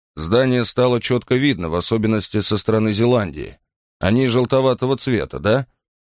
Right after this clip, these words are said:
Тут вмешался Асад. На этот раз аккуратно причёсанный, но с исцарапанным лицом. Видимо, нужно купить ему новую бритву. Роза склонила голову набок. «Ты, наверное, знаешь о женском воспитательном доме, находившемся там, да?»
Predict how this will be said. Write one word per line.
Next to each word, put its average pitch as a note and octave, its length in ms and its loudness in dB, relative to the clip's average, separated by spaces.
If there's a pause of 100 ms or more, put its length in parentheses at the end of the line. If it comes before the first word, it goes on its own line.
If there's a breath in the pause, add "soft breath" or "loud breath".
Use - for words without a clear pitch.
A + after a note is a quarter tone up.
(260)
Тут C#3+ 180 0
вмешался A2 640 2
Асад. - 380 -6 (400)
На F#2+ 160 2
этот F2 200 -2
раз A#2+ 300 0 (220)
аккуратно F#2+ 480 0
причёсанный, B2+ 720 0 (200)
но D3 220 2
с - 100 -2
исцарапанным F#2+ 800 0
лицом. E2 520 -2 (340)
Видимо, A#2 600 2
нужно A2+ 420 0
купить G#2+ 460 -4
ему G2 320 0 (180)
новую G2+ 500 2
бритву. G2 500 -4 (680)
Роза C#3+ 320 2
склонила A2 480 0
голову G2 400 0
набок. F#2 400 -6 (920)
«Ты, B2+ 140 4
наверное, B2 480 2
знаешь C3+ 480 0
о A2 120 0
женском B2 440 0
воспитательном B2 800 0
доме, B2 240 2
находившемся G#2 680 -2
там, D2+ 320 -2
да?» B2+ 240 2